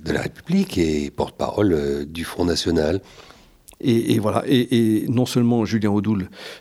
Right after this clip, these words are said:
Speaker 2: quand il s'exprime dans les médias, il laisse pas penser que, euh, c'est un chef, euh, dangereux, raciste, d'extrême droite. Et donc, ce que nous révèlent les, les, les participants à ce commando à l'audience,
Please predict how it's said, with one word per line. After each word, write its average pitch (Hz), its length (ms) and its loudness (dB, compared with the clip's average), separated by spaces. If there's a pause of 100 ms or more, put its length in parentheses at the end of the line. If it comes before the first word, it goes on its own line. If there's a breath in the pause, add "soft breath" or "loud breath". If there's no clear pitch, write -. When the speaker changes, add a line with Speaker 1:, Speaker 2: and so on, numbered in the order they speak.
(100)
Speaker 2:
quand 117 180 0
il 113 80 0
s'exprime 113 560 0
dans 95 100 -2
les 95 120 -2
médias, 160 460 0 (120)
il 101 140 -6
laisse - 200 -4
pas 113 140 2
penser 185 600 -2 (100)
que, - 140 -4
euh, 95 340 -2
c'est - 160 -4
un 87 120 -6
chef, - 400 -6
euh, 85 300 -6 (280)
dangereux, 107 580 2
raciste, 92 540 -4
d'extrême 101 300 -6
droite. 185 320 0 (580 loud breath)
Et 95 100 0
donc, 107 280 -2 (340)
ce - 160 -8
que - 160 -4
nous 104 140 0
révèlent 104 460 0 (180)
les, 85 380 -2
les, - 240 -4
les - 160 -4
participants - 680 -4
à 87 40 0
ce - 60 -6
commando 90 400 -2
à 85 40 2
l'audience, 101 440 0